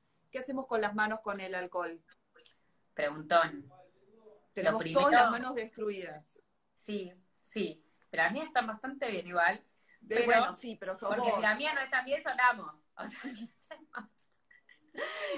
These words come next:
Speaker 1: ¿Quién
Speaker 2: ¿Qué
Speaker 1: va a
Speaker 2: hacemos?
Speaker 1: tener, quién va a tener manos decentes si no sos vos? No.
Speaker 2: Sí, pero bueno,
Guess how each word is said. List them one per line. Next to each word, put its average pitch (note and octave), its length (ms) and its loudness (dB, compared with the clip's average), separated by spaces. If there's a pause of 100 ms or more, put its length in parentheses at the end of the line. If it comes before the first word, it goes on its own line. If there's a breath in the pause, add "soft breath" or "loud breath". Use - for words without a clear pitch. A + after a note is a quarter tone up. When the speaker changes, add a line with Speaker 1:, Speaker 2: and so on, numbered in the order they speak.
(260 loud breath)
Speaker 1:
¿Quién F4 200 0
Speaker 2:
¿Qué - 20 -
Speaker 1:
va E4 100 6
a D4+ 60 10
Speaker 2:
hacemos? C#4 200 2
Speaker 1:
tener, C4+ 160 2
quién C#4+ 180 -8
va D4 60 2
a C#4+ 80 -2
tener C#4+ 260 0
manos D4+ 260 0
decentes D#4 640 -16
si A#3 120 -20
no B3 200 -16
sos B3+ 200 -14
vos? F#4+ 260 -6
No. D#4+ 380 -14 (420)
Speaker 2:
Sí, C4+ 560 -8
pero G#3 220 4
bueno, A#3+ 280 4